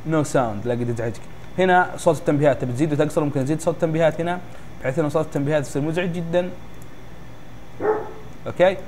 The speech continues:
طيب، هنا الهاردوير تختار الكارت حقك، ممكن هنا تغير الكارت من ال اتش دي إلى العادي. الانبوت اللي هو صوت الدخل اللي هو الميكروفون،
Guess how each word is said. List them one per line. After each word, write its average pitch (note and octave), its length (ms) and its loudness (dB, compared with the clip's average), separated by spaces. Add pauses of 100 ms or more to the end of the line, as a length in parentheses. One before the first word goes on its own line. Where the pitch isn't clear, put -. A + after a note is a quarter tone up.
(220)
طيب، D#3+ 180 4 (240)
هنا C4 100 4
الهاردوير G#3 440 10
تختار - 440 4
الكارت F#3 380 6
حقك، F3 340 2 (640)
ممكن D#3 220 0
هنا D#3+ 100 2
تغير D#3+ 260 4
الكارت C#3+ 300 6
من C3 140 0
ال C#3+ 100 2
اتش C3 200 -4
دي D#3 200 2
إلى B2+ 80 2
العادي. C#3 380 2 (320)
الانبوت G#3 460 4
اللي D3+ 140 4
هو C#3+ 40 2
صوت F#3+ 240 2
الدخل F#3 420 4
اللي C#3 120 2
هو C3 40 2
الميكروفون، E3+ 540 0